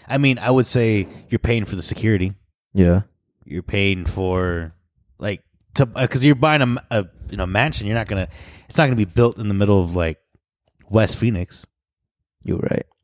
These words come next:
Speaker 1: It's gonna be in another area with other mansions. So you're paying
Speaker 2: Yeah.
Speaker 1: for security.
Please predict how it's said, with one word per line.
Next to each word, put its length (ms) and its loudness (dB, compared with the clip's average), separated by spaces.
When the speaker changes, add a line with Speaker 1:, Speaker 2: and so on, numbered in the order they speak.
Speaker 1:
It's 120 -6
gonna 140 0
be 240 2
in 60 2
another 260 0
area 260 4
with 420 -4
other 160 0
mansions. 460 -6
So 140 0
you're 140 4
paying 200 4
Speaker 2:
Yeah. 60 -8
Speaker 1:
for 60 -6
security. 600 0